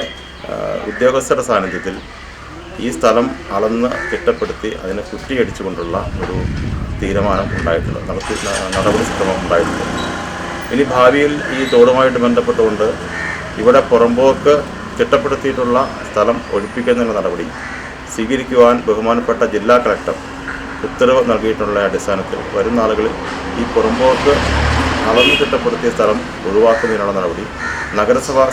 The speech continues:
സെക്രട്ടറി സ്വീകരിക്കും എന്നാണ് അറിയി-, അറിയിച്ചിട്ടുള്ളത്. അങ്ങനെ ഇരിക്കുമ്പോഴാണ് ഒരു സ്ഥലത്ത് ഒരു വിധവയായിട്ടുള്ള, ഒരു വാർദ്ധക്യം ബാധിച്ച, രോഗശയ്യയിൽ കിടക്കുന്ന ഒരു സ്ത്രീയുടെ സ്ഥലത്ത്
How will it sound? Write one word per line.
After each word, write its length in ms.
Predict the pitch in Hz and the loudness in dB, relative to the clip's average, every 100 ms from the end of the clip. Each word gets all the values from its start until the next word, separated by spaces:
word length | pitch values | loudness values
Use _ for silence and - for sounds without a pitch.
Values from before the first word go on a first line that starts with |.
| - | -2
സെക്രട്ടറി 380 | 98 101 113 104 92 | -2 -2 -2 -4 -4
സ്വീകരിക്കും 400 | 95 92 95 98 98 - - | -6 -6 -6 -6 -6 -8 -6
എന്നാണ് 320 | 95 95 90 - - - - - - | -4 -2 -2 -2 -4 -6 -6 -4 0
അറിയി-, 340 | 120 120 - 104 | 2 0 0 2
അറിയിച്ചിട്ടുള്ളത്. 520 | 113 - - - - - - - - - - - | 2 0 -2 -2 0 -2 -2 -2 -2 -2 -2 -2
അങ്ങനെ 180 | 123 156 | 2 2
ഇരിക്കുമ്പോഴാണ് 420 | 147 147 147 143 135 | 2 4 6 6 4
ഒരു 60 | 131 | 4
സ്ഥലത്ത് 340 | 120 113 127 127 107 | 4 4 2 4 4
ഒരു 140 | 117 113 - - - - - - - - - 98 | 4 2 0 -4 -6 -10 -10 -10 -10 -12 -10 -6
വിധവയായിട്ടുള്ള, 840 | 117 127 147 147 135 123 120 110 117 110 113 | -4 2 6 8 8 6 4 4 4 2 0
ഒരു 80 | 104 | 0
വാർദ്ധക്യം 480 | 104 110 - 117 123 214 | 2 0 -4 -4 -2 2
ബാധിച്ച, 300 | 196 180 - 226 240 - - - - 95 | 0 -2 -8 -8 -10 -14 -16 -16 -6 2
രോഗശയ്യയിൽ 540 | 110 123 143 139 135 120 | 4 6 4 2 0 2
കിടക്കുന്ന 360 | 113 110 104 104 - | 2 2 0 0 0
ഒരു 120 | 101 104 95 | 0 0 -2
സ്ത്രീയുടെ 420 | 90 92 98 101 - | -4 -2 0 0 0
സ്ഥലത്ത് 340 | 85 80 - | -4 -4 -6